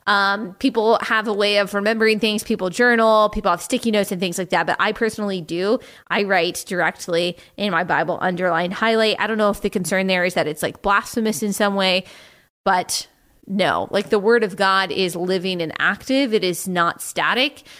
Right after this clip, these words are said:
Yes, the pages are important, but that's not, like, the truth is alive and active. It's not only contained in those pages. And so it's okay,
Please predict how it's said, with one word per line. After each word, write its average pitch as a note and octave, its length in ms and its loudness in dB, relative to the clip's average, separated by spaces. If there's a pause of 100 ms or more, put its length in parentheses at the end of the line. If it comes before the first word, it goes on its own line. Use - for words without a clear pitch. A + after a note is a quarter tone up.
(180)
Yes, G3 380 -2
the G#3 100 -2
pages G3+ 400 0
are E3 140 0
important, B3 720 0
but F#3+ 220 0
that's F#3 360 -2
not, G3 720 0 (440)
like, - 320 -2
the G3+ 120 -6
truth G#3 680 2 (100)
is A3 200 2
alive F3+ 420 2
and F3+ 160 -6
active. F3 480 -2
It's F3+ 240 -6
not F#3+ 320 2
only F#3+ 220 0
contained F#3 920 -4 (300)
in G#3 200 2
those F3 240 2
pages. A3+ 640 0
And F#3+ 160 -2
so F3 540 0
it's G3 160 -2
okay, G3 600 -2